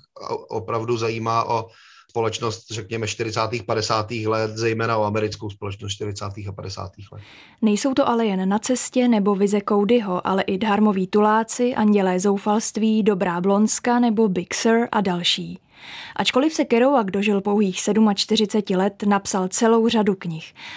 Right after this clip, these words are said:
Speaker 2: a nakladatelství Argo jich ve speciální kerouakovské edici vydalo bezmála dvě desítky,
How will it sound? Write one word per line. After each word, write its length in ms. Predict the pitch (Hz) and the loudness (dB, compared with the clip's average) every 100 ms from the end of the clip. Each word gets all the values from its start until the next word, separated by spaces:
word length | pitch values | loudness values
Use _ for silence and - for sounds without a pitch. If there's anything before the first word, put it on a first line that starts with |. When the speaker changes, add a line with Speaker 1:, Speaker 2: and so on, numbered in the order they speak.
| - | -4
Speaker 2:
a 80 | 208 | 0
nakladatelství 840 | 196 208 214 214 226 - 233 240 | 0 0 0 2 0 0 2 2
Argo 340 | - 208 185 208 | 2 0 2 4
jich 260 | 208 185 | 4 2
ve 120 | 185 180 | 0 -2
speciální 800 | - 208 226 220 214 220 233 | 0 2 2 4 4 6 4
kerouakovské 920 | 220 208 202 202 196 185 - 180 - | 4 2 4 2 0 -4 -6 -6 -6
edici 320 | 180 214 - 226 | 0 2 2 2
vydalo 340 | 220 220 165 | 4 4 2
bezmála 580 | 160 196 233 233 226 214 | 0 4 4 4 2 0
dvě 280 | 185 180 180 | 0 0 0
desítky, 600 | 170 - 156 - 165 | -2 -6 -8 -12 -14